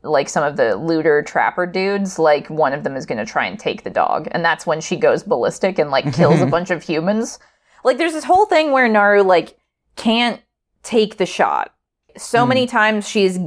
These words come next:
Speaker 1: given the perfect setup to take the shot and then just doesn't. It
Speaker 2: Mm-hmm.
Speaker 1: happens so many times, but then when her dog is in danger, then she does it, like, immediately, like a trigger, like a switch was flipped.
Speaker 2: Yeah.
Speaker 1: I guess.
Speaker 2: There is
Speaker 1: Which
Speaker 2: this,
Speaker 1: is
Speaker 2: like,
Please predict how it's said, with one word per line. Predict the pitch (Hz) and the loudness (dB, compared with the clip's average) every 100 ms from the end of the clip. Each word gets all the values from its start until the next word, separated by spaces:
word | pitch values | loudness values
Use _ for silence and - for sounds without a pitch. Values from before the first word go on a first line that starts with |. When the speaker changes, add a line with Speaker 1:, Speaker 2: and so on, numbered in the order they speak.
| 185 | -2
Speaker 1:
given | 185 180 185 175 | 0 2 0 0
the | 156 | -4
perfect | - 190 190 208 | 0 0 2 0
setup | - 185 185 202 | 0 0 2 -2
to | - | -4
take | 202 170 | -4 -2
the | 175 | -6
shot | - 165 175 - | -2 2 2 0
and | 156 | -2
then | 151 151 | -4 0
just | 160 151 - 151 | 0 0 -2 -2
doesn't. | 151 113 - 69 - | 2 2 0 -6 -10
It | _ _ _ 127 | _ _ _ -2
Speaker 2:
Mm-hmm. | 185 | 0
Speaker 1:
happens | 185 202 185 | 0 -2 -4
so | - 202 | 0 2
many | 202 202 | 2 -2
times, | 190 196 175 - | 0 0 0 0
but | 175 | 0
then | 170 | 2
when | 185 | 2
her | 185 | 2
dog | 160 147 160 196 | 2 2 4 2
is | 214 214 - _ | 0 -4 -14 _
in | - 247 | 2 4
danger, | 285 339 392 285 | 4 2 2 2
then | 196 | -2
she | 196 190 | -2 2
does | 180 165 | 2 4
it, | 156 | 2
like, | 143 147 | 2 0
immediately, | 139 123 110 90 80 85 | -4 -6 -4 -4 -2 0
like | 131 127 | 2 2
a | 117 214 - | 0 -2 -8
trigger, | - 165 127 98 - _ _ - | -2 0 0 -2 -4 _ _ -4
like | 143 139 | -2 0
a | 127 | -2
switch | - 196 - | 0 0 0
was | - | -4
flipped. | - 110 - _ _ - | -2 -2 -2 _ _ -4
Speaker 2:
Yeah. | 156 104 | -2 0
Speaker 1:
I | |
guess. | 60 - - - _ _ _ - | -2 -4 -8 -20 _ _ _ -4
Speaker 2:
There | 185 | 0
is | 208 | 2
Speaker 1:
Which | 247 180 | 0 2
Speaker 2:
this, | 180 170 | 0 2
Speaker 1:
is | |
Speaker 2:
like, | 180 151 - | 2 0 -4